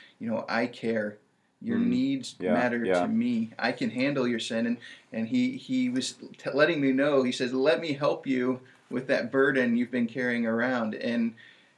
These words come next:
Speaker 1: and I feel like that, um, in that message that I was getting, in that, uh, in that, those words that I was hearing from God through his,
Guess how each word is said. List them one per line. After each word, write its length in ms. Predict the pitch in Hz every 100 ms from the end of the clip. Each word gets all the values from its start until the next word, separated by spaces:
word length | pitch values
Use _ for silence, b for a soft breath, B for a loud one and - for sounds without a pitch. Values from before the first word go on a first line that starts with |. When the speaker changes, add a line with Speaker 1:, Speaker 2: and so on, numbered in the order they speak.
| B
Speaker 1:
and 120 | 117
I 80 | 117
feel 420 | 113 - 147 170
like 320 | 147 123 117
that, 460 | 120 120 120 120 - b b b b -
um, 360 | 113 110 113 - - -
in 220 | 156 180
that 240 | 156 123
message 540 | 117 123 165 165 151 135
that 120 | 131
I 120 | 120
was 240 | 117 113 113
getting, 680 | 110 123 147 123 113 113 -
in 360 | - 127 147 139
that, 320 | 135 127 117
uh, 360 | 113 110 110 110
in 220 | 127 143
that, 360 | 139 123 - -
those 320 | - 120 117
words 400 | 110 123 151 151
that 100 | 123
I 60 | 113
was 160 | 113
hearing 400 | - - 135 131
from 200 | 127 117
God 300 | 113 123 131
through 200 | - 127
his, 220 | 117 117